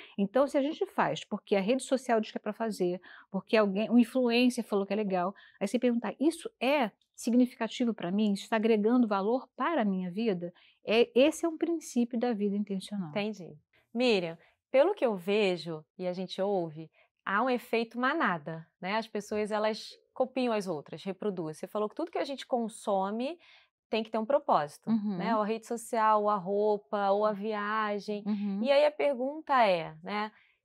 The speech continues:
Speaker 2: por que que eu faço o que faço? Tem uma relação aí existencial?
Speaker 1: Sim. Na verdade, quando nós nascemos, a gente não tem muito propósito, não, porque tem um pai e uma mãe que vai direcionando a sua
Speaker 2: Sim.
Speaker 1: vida.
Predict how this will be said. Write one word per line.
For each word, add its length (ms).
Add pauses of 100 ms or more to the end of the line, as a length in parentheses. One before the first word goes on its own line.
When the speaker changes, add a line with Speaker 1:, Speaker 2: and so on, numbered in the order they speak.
(120)
Speaker 2:
por 180
que 160
que 100
eu 80
faço 480
o 20
que 120
faço? 460
Tem 120
uma 120
relação 600
aí 200
existencial? 840 (240)
Speaker 1:
Sim. 420 (400)
Na 120
verdade, 360
quando 240
nós 400
nascemos, 840
a 120
gente 180
não 100
tem 140
muito 380
propósito, 600
não, 220
porque 220
tem 160
um 120
pai 180
e 20
uma 120
mãe 240
que 80
vai 120
direcionando 480
a 20
sua 200
Speaker 2:
Sim. 20
Speaker 1:
vida. 420